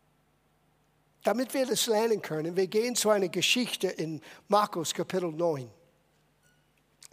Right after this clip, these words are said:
Ich glaube, diese Geschichte, diese Begebenheit zeigt uns, wie viel Glaube ist nötig,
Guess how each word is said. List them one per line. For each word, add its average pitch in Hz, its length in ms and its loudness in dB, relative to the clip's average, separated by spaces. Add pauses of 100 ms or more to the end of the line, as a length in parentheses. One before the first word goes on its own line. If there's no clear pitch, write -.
Ich - 120 -10
glaube, 220 280 6
diese 247 320 0
Geschichte, 233 540 0
diese 226 300 -4
Begebenheit 185 720 0 (540)
zeigt - 500 6
uns, 202 240 2
wie 240 120 2
viel 226 240 2
Glaube 214 440 2
ist 180 240 0
nötig, 196 580 -2